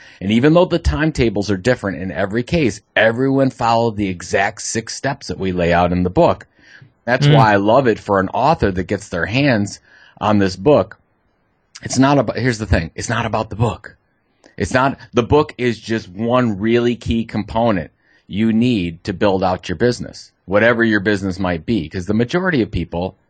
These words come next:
Speaker 1: don't make money directly off the book. They make money
Speaker 2: Mm-hmm.
Speaker 1: off of something else. So we've gotta figure out what that something else is, but a book is a real key component in that. So basically this whole six steps is, you know, how do you find your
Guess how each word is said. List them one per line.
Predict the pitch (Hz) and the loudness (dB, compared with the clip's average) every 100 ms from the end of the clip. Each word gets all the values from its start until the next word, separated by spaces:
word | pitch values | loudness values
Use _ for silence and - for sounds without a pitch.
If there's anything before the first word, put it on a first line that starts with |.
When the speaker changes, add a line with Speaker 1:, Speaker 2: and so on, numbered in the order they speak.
| _ | _
Speaker 1:
don't | 113 113 | -8 -4
make | 127 127 110 | -2 -2 -4
money | 139 110 | -4 -4
directly | 87 90 95 98 | -2 -4 -2 -4
off | 95 98 | -2 -4
the | 98 | -2
book. | 156 107 - _ _ _ | -2 -2 -10 _ _ _
They | 104 | 0
make | 110 117 113 | 0 0 0
money | 120 120 | 4 4
Speaker 2:
Mm-hmm. | 113 131 143 | 6 4 2
Speaker 1:
off | |
of | - | -4
something | - 120 113 110 | -2 0 0 -2
else. | 135 131 - | -2 -4 -6
So | - 104 | -6 -2
we've | 101 98 | 0 0
gotta | 113 107 | 0 -2
figure | 98 101 101 | -2 -2 0
out | 95 | 0
what | 104 | -2
that | 90 85 | -4 -4
something | 113 101 92 92 | -4 -2 -2 0
else | 90 87 | 0 2
is, | 143 117 - - _ | 2 2 -4 -20 _
but | 107 | 4
a | 101 | 4
book | 82 80 156 131 - | 0 2 2 2 -2
is | 107 | -4
a | 98 | -4
real | 92 107 107 | -2 0 -2
key | 104 110 107 | -2 -4 -4
component | 101 95 131 151 110 | -6 -6 0 2 2
in | 87 82 | 0 -2
that. | 85 80 _ - _ _ | -2 -6 _ -20 _ _
So | _ - 107 104 | _ 2 4 4
basically | 90 139 123 101 104 104 | 4 2 2 2 2 4
this | 95 - | 0 0
whole | 117 117 | 0 0
six | - 113 - | 0 -4 -2
steps | - 151 - | -4 -4 -4
is, | 90 98 104 - _ _ _ _ | -4 -4 -6 -20 _ _ _ _
you | 90 | -8
know, | 95 _ | -8 _
how | - 113 135 | 0 4 4
do | |
you | 131 127 - _ _ | 4 2 0 _ _
find | - 98 117 123 | -4 0 2 2
your | 110 113 | 0 -2